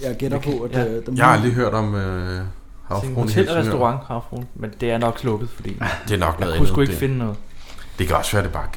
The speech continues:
Speaker 3: at, at det bare var fundet til filmen.
Speaker 2: Måske.
Speaker 3: You
Speaker 2: Måske.
Speaker 3: never know.
Speaker 1: Men her, der er det jo så, at han møder, mødes med Olga. Og hun forklarer ham jo hele situationen med
Speaker 3: Ja, han finder ud af, at han er farfar.
Speaker 1: Ja.
Speaker 3: Til, til, til det lille barn.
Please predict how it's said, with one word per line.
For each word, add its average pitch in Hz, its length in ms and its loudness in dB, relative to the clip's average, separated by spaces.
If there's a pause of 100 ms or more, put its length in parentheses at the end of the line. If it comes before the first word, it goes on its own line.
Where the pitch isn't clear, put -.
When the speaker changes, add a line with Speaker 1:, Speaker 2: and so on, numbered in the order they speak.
Speaker 3:
at, 90 200 -4 (420)
at 85 240 -10
det 82 80 -6
bare 80 160 0
var 85 80 0
fundet 98 320 -2
til - 140 -4
filmen. 95 340 -8 (280)
Speaker 2:
Måske. 120 260 -4 (640)
Speaker 3:
You 127 140 -4
Speaker 2:
Måske. 135 60 2
Speaker 3:
never 170 200 2
know. 170 300 2 (280)
Speaker 1:
Men 143 180 2
her, 175 200 6
der 165 140 2
er 165 120 6
det 160 80 2
jo 151 60 2
så, 156 200 2
at 123 180 -2
han 135 140 -2
møder, 139 320 2 (240)
mødes 135 360 -2
med 131 180 0 (100)
Olga. 131 280 -2 (840)
Og 110 80 -2
hun 139 160 2
forklarer 135 400 0
ham 131 160 -2
jo 101 180 -6 (240)
hele 123 160 -4
situationen 113 640 -8
med 104 140 -6 (680)
Speaker 3:
Ja, 104 60 -2
han 120 120 0
finder 165 220 2
ud 165 60 4
af, 170 60 4
at 160 60 2
han 147 120 0
er 107 180 0
farfar. 127 500 -4 (320)
Speaker 1:
Ja. 123 80 -4 (560)
Speaker 3:
Til, 92 460 -4
til, 85 200 -8 (120)
til 104 120 -2
det - 20 0
lille 104 200 -2
barn. 80 200 -4